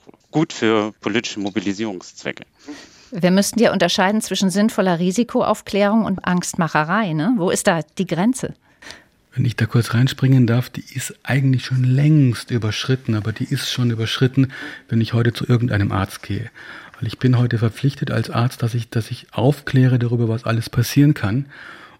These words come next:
Speaker 3: Und wenn wir wissen, wie Psychosomatik funktioniert und der Arzt sagt mir, "Passen Sie auf,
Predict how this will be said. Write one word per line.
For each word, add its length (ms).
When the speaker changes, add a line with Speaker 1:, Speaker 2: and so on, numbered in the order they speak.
Speaker 3:
Und 460
wenn 120
wir 140
wissen, 240
wie 80
Psychosomatik 760
funktioniert 680
und 100
der 120
Arzt 240
sagt 200
mir, 80
"Passen 260
Sie 120
auf, 240